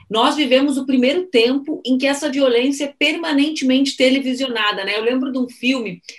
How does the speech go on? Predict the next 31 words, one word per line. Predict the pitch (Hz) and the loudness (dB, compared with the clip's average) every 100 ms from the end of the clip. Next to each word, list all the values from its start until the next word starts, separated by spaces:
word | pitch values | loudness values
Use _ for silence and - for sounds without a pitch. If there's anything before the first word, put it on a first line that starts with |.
| - _ - | -20 _ -10
sobre | 175 233 | -2 2
aquele | 220 233 | 2 2
golpe | 220 190 220 226 | 2 0 0 0
que | - | -6
aconteceu | 185 196 180 196 | -10 -10 -10 -8
na | 196 | -8
Venezuela, | 185 190 170 165 185 208 | -8 -8 -8 -6 -4 -4
eu | |
sempre | 185 240 262 | -6 -4 -2
me | 226 | -4
lembro | 214 214 202 | -6 -8 -8
do, | 202 | -10
do | 175 165 180 | -10 -14 -12
filme, | 180 214 220 220 | -8 -8 -8 -10
eu | - 180 | -8 -6
tava | 175 202 | -6 -6
na | 220 214 | -6 -6
faculdade | 208 185 202 214 | -8 -2 -2 -2
de | |
jornalismo | 214 202 190 190 202 | -6 -6 -6 -8 -8
na | 185 | -8
época | 190 - | -8 -14
que | |
o | 175 | -14
filme | 214 | -12
chamava-se | 220 202 190 196 214 - | -10 -8 -6 -6 -8 -4
A | 208 | -2
Revolução | 240 226 226 220 226 | 0 -2 -4 -6 -8
Não | 226 220 | -8 -6
Será | 226 214 | -4 -4
Televisionada. | 214 208 196 190 - _ _ _ - - 185 165 156 | -4 -6 -6 -10 -20 _ _ _ -8 -8 -6 -8 -8